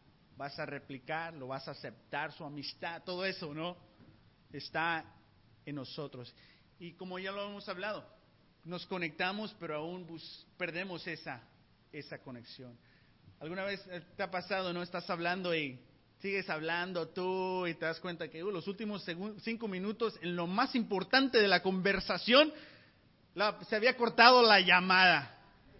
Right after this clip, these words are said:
Y bueno, te da una oportunidad de repetirlo de otra manera, más eficaz. Y, "Oh, te estaba diciendo que",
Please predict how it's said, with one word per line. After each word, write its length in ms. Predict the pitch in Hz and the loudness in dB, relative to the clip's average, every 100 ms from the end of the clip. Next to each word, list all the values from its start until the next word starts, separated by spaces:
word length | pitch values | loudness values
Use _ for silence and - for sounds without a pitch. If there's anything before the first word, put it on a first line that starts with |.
| - - - - - - - - _ _ _ _ _ _ _ _ _ _ _ _ _ | -20 -20 -20 -20 -20 -20 -20 -20 _ _ _ _ _ _ _ _ _ _ _ _ _
Y 80 | 196 | -8
bueno, 240 | 180 202 | -2 -2
te 80 | 180 | -2
da 80 | 170 | -2
una 120 | 208 | -2
oportunidad 440 | 214 180 170 165 180 | -4 -6 -6 -2 -2
de 80 | |
repetirlo 760 | 170 151 - 143 - 175 170 160 | -2 -6 -10 -12 -8 -8 -4 -4
de 60 | 151 | -4
otra 160 | 156 | -6
manera, 460 | 165 127 127 143 147 | -8 -6 -2 0 -2
más 240 | 147 139 - | -4 -8 -10
eficaz. 580 | - 139 - 113 120 131 | -14 -14 -12 -14 -14 -16
Y, 60 | |
"Oh, 220 | - 277 254 | -8 -8 -8
te 80 | |
estaba 280 | 202 302 330 | -10 -6 -6
diciendo 460 | 240 - 285 233 196 | -4 -4 -4 -4 -4
que", 320 | 170 160 175 | -6 -6 -6